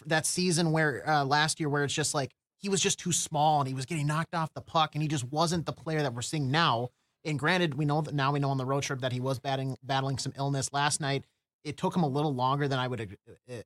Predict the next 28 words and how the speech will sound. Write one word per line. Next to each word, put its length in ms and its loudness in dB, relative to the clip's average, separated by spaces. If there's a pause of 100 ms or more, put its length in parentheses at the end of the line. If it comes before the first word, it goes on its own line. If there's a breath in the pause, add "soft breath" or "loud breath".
expected 640 -8
to 80 -6
maybe 340 -2
get 140 -8
into 260 -4
his 160 -2
game. 260 -4
But 140 -2
like 140 -4
you 80 -12
said, 160 -4
he 120 -8
gets 220 -8
that 220 -4
goal, 220 0
he 120 -6
finds 400 -2
it. 140 0 (1000)
That's 260 0
exactly 400 2
what 120 4
I 80 6
want 260 4
from 120 -6
John 240 0
Hynes. 300 -2
And 240 -6
I, 200 -8